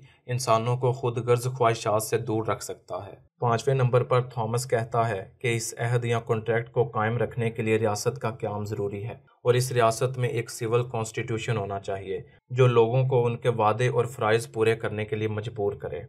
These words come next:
छठे नंबर पर स्टूडेंट्स, थॉमस अपनी किताब लेवियाथन में डिवाइन राइट थ्योरी को रद्द करता है। डिवाइन राइट थ्योरी से मुराद ये है कि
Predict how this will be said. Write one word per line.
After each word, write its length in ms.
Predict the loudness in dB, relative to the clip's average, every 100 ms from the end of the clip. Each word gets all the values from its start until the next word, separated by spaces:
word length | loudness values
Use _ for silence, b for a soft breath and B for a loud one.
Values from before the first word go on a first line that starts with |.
| -18 -8
छठे 300 | -2 2 4
नंबर 260 | 4 4 2
पर 160 | 0
स्टूडेंट्स, 600 | -2 -4 0 2 0 -4 -16 _
थॉमस 320 | -2 0 0 -2
अपनी 240 | -2 -4
किताब 380 | -2 0 0 2
लेवियाथन 500 | 2 4 0 0 -4
में 240 | -2 0
डिवाइन 400 | 2 2 2 0
राइट 320 | 0 0 0 -4
थ्योरी 240 | -4 -4
को 140 | 0 2
रद्द 260 | 4 2
करता 380 | 0 -6 -6 -8
है। 140 | -8 -12 _ 2
डिवाइन 420 | 4 6 4 4
राइट 300 | 4 2 -2
थ्योरी 240 | -4 -4
से 140 | -2 -2
मुराद 420 | 0 2 2 0
ये 200 | 0 2
है 120 | 2
कि 120 | 0